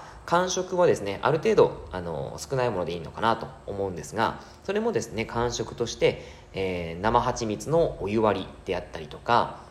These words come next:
あとはブロススープ、プロテイン、イーエーエー、えー、固形物食べれる方、その、あんまり朝食べれなくて、固形物が間食で食べれるよという方は、甘栗であったり、小さいおにぎりであったり、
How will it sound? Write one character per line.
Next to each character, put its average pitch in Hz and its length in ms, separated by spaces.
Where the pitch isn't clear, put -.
あ 160 100
と 139 120
は 92 380
ブ 107 60
ロ 104 100
ス 104 140
ス - 180
ー 90 160
プ、 80 120
プ - 100
ロ 104 100
テ 101 200
イ 92 40
ン、 - 40
イ - 20
ー - 20
エ - 0
ー 92 840
エ 69 100
ー、 - 220
え 95 300
ー、 90 40
固 151 120
形 247 160
物 220 140
食 139 160
べ 147 80
れ 143 80
る 110 100
方、 82 280
そ 120 100
の、 101 320
あ 131 40
ん 147 80
ま 175 80
り 180 180
朝 135 200
食 107 140
べ 120 100
れ 120 60
な 98 120
く - 80
て、 - 360
固 - 100
形 139 180
物 - 540
が 131 220
間 160 220
食 175 200
で 165 100
食 156 120
べ 170 40
れ 160 120
る 110 60
よ 143 180
と 147 100
い 87 40
う 78 40
方 82 200
は、 95 260
甘 123 260
栗 107 180
で 90 140
あ 90 40
っ 87 60
た 85 120
り、 82 140
小 185 180
さ 208 160
い 143 120
お 101 100
に 131 180
ぎ 151 140
り 107 120
で 87 180
あ 92 100
っ - 40
た - 100
り、 104 260